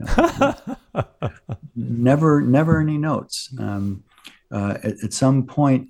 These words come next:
Speaker 1: your destiny soul eye takes over, and
Speaker 2: Mm.
Speaker 1: all you've gotta do is give it room. I'll pick a topic. I, in the past, when I was by myself, I'd, I'd pick a topic,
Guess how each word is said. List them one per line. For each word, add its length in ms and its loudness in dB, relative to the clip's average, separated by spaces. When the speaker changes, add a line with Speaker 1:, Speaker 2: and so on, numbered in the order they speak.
Speaker 1:
your 320 0
destiny 1000 0
soul 500 0
eye 220 -4
takes 400 -6
over, 480 -6
and 100 -2
Speaker 2:
Mm. 80 0
Speaker 1:
all 100 2
you've 260 4
gotta 220 4
do 200 0
is 100 -2
give 200 -2
it 100 -6
room. 580 0
I'll 140 2
pick 220 2
a 60 2
topic. 640 0
I, 80 -6
in 220 -4
the 60 -4
past, 500 -4
when 180 -4
I 60 -4
was 140 -8
by 140 -6
myself, 500 -6
I'd, 140 -4
I'd 180 -8
pick 160 -4
a 40 -6
topic, 500 -4